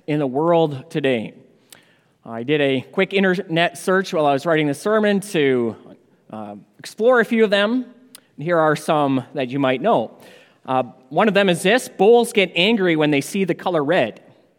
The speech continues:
Simply not true. Uh, goldfish only have a three-second memory.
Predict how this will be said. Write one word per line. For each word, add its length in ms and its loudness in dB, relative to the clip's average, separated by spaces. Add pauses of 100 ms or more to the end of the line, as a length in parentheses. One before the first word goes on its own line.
(840)
Simply 320 -8
not 220 0
true. 420 0 (880)
Uh, 200 -4 (160)
goldfish 600 2
only 220 2
have 160 0
a 80 2
three-second 520 0
memory. 440 0